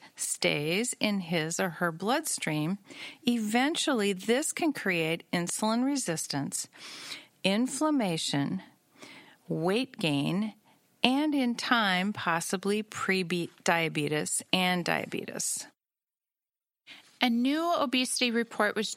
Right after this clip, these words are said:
Speaker 2: just released, and this report points out that nine states have reached obesity rates of thirty-five percent or more.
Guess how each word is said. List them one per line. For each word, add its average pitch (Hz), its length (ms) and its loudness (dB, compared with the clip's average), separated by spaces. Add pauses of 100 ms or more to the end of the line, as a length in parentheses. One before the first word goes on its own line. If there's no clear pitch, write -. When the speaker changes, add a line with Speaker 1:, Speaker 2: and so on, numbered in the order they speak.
Speaker 2:
just - 420 -2
released, 220 500 0
and 202 200 0
this 277 280 -2
report 233 680 0
points 220 400 -2
out 196 260 2
that - 180 -2
nine 240 500 0
states 233 460 -2
have 220 160 -4
reached 208 520 -2
obesity 208 540 -2
rates 190 540 -2
of 196 180 -6 (100)
thirty-five 233 840 0
percent 190 540 -2
or 190 100 0
more. 170 340 -2